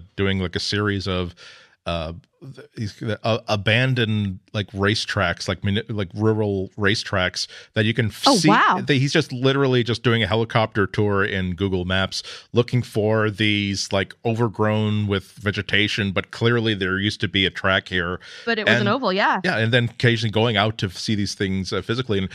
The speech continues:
Speaker 1: yes, I would absolutely love for this person to create a, uh, a voyage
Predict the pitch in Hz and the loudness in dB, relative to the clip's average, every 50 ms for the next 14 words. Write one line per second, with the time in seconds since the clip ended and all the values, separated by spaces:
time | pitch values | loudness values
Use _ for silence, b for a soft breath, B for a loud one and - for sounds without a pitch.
0 | B B B B - 123 147 123 - 117 110 113 110 113 - - 123 110 104 95 | B B B B 0 2 2 2 2 -2 2 2 2 2 0 -2 -6 -4 -2 0
1 | 98 104 113 - - 113 90 101 101 - - - 107 104 - - 101 - - 101 | 2 0 0 0 0 -2 0 0 0 -2 0 -2 -2 -2 0 -2 -4 -4 -4 -6
2 | 92 - - - 98 95 95 98 - - - - 98 92 92 90 85 85 82 78 | -6 -6 -6 -2 0 0 0 0 -2 -6 -6 -2 -2 0 0 -2 -2 -4 -4 -4
3 | - - 87 80 78 92 107 117 110 95 87 78 73 - | -6 -8 -8 -6 -2 0 0 0 0 -2 -4 -6 -8 -12